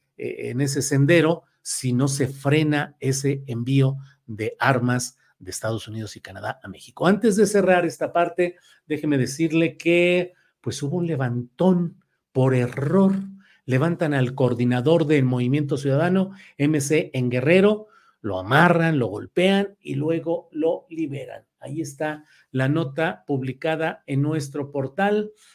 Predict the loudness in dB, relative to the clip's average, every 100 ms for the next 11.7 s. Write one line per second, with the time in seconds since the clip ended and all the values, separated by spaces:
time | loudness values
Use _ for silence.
0 | _ _ -4 0 2 0 -2 -4 -6 -4
1 | -2 -2 -4 -8 -8 -6 -6 -6 -8 -8
2 | _ _ _ -6 -4 -4 -4 -6 -6 -2
3 | -4 -2 -6 -6 -10 _ _ -8 -2 0
4 | 0 -2 -2 0 0 0 0 2 2 0
5 | -4 -10 -8 -6 -4 -2 0 0 -2 0
6 | 2 2 0 -2 -2 -4 -4 -4 -4 -6
7 | -6 -2 -2 -2 -4 -4 -4 -6 -6 -6
8 | -6 -10 -12 -12 -16 -20 _ _ _ _
9 | _ _ -20 -18 -8 2 4 2 -2 -4
10 | -4 -6 -8 -8 -8 -2 -2 -4 -10 -4
11 | 0 2 0 0 2 2 0